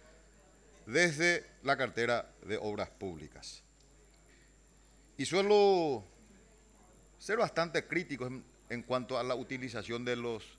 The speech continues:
recursos del erario, porque finalmente nosotros como Cámara tenemos que ser contralores de la ejecución de las partidas que otorgamos, no solamente al Ministerio de Obras, sino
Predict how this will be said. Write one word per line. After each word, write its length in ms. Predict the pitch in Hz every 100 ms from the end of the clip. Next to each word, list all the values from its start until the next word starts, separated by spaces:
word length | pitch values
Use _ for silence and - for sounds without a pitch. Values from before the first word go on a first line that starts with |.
| _
recursos 580 | 90 107 - 113 107 107
del 160 | 107 107
erario, 320 | 110 139 113
porque 260 | 107 98 104
finalmente 600 | 104 120 120 123 139 143 - - - - - - - - -
nosotros 360 | 113 131 131 139
como 220 | 160 143
Cámara 320 | 135 143 156
tenemos 320 | 151 123 135
que 80 | 131
ser 180 | 117 123
contralores 680 | 139 127 123 135 120 101 - - - -
de 140 | 104
la 200 | 117 120
ejecución 760 | 117 113 120 113 101 151 156 143 - - - - - 76 80 87
de 560 | 104 104 95 90 76 78
las 120 | 113
partidas 400 | 120 110 156 151
que 80 | 151
otorgamos, 380 | 139 131 170 165
no 100 | 196
solamente 420 | 233 214 175 208
al 80 | 202
Ministerio 580 | 202 - 202 180 123 80 -
de 100 | 104
Obras, 300 | 147 160 123
sino 340 | 123 143 151